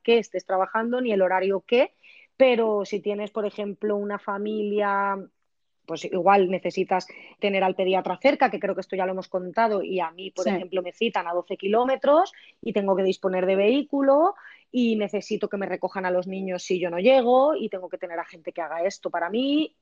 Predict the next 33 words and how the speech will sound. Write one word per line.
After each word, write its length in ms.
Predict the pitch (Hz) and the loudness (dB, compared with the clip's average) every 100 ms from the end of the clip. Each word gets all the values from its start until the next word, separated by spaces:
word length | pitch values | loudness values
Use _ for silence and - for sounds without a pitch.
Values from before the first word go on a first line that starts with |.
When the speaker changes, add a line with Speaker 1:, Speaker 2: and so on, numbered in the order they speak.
| - | -4
Speaker 1:
que, 300 | 185 175 - _ _ _ | 0 0 -2 _ _ _
¿no? 300 | 165 180 247 | -6 2 4
Entonces 280 | 320 233 240 | 4 4 4
esto, 300 | 240 - 320 - - - - _ _ | 2 2 0 0 -20 -20 -20 _ _
pues 140 | 208 | -6
bueno, 300 | 190 226 240 392 | -2 -2 -2 -4
es 180 | 214 | -8
esa 220 | - 226 233 | -8 -6 -4
postal 380 | 233 262 247 - | -2 0 0 -2
idílica 500 | 247 220 262 220 190 | -6 -2 -2 -2 -4
de 80 | 180 | -4
al 120 | 175 | -4
pueblo 280 | 208 214 226 | 0 2 2
hemos 180 | 226 220 | 0 -4
venido 240 | 226 226 | -2 0
a 60 | 220 | 0
retirarnos 800 | 226 220 233 247 269 240 196 185 | 0 -2 -2 0 0 -2 -8 -6
y 40 | |
a 60 | 185 | -4
disfrutar 480 | 180 - 180 190 196 | -4 -6 -6 -4 -2
de 80 | 220 | -2
los 140 | 220 | -2
paseos 600 | 220 214 226 226 220 214 | -6 -2 0 2 0 -2
vespertinos 800 | 220 - 220 202 254 247 202 180 | -6 -8 -8 -6 -8 -6 -6 -6
y 60 | 175 | -2
ver 160 | 190 | 0
el 80 | 208 | 2
atardecer, 720 | 220 220 220 220 - 247 277 - - _ | 4 4 2 0 0 2 2 -2 -16 _
pues 120 | - 208 | -12 -2
también 220 | 202 214 | 0 2
hay 80 | 220 | 4
que 80 | |
desmontarla. 640 | 254 233 190 160 151 151 | 4 4 -2 -4 -6 -6